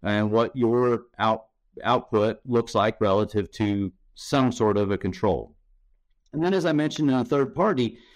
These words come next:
it's really quite nice because we can run the research and, and we don't have a motive, uh, of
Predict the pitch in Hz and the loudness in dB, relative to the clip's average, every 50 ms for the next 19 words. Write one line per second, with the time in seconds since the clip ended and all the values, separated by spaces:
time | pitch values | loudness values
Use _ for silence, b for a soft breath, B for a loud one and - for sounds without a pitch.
0 | B B - - 180 226 - 175 135 - - 135 123 113 - 113 151 165 127 101 | B B -2 0 0 2 2 0 0 2 2 2 2 2 0 0 0 0 2 0
1 | 107 107 - - - 113 107 - 127 120 117 113 110 95 104 107 127 165 160 - | 0 0 -2 -2 -4 -4 0 2 2 2 4 2 0 0 0 0 0 0 0 0
2 | 127 120 120 123 123 117 110 110 120 120 - - 120 113 107 - - 117 113 110 | 0 0 0 0 0 0 0 0 0 0 0 0 0 0 0 0 -2 0 0 0
3 | 110 - - 104 113 113 117 123 139 135 113 120 120 123 113 110 110 110 113 117 | 0 -2 -2 -2 0 0 0 0 0 0 0 0 0 0 0 0 2 2 4 4
4 | 117 117 113 107 98 92 - _ _ _ _ _ _ - - 101 101 101 95 - | 4 4 2 2 0 -4 -8 _ _ _ _ _ _ -6 -2 -2 0 0 -2 -2
5 | - 117 127 135 131 107 95 | -2 0 2 2 2 0 -4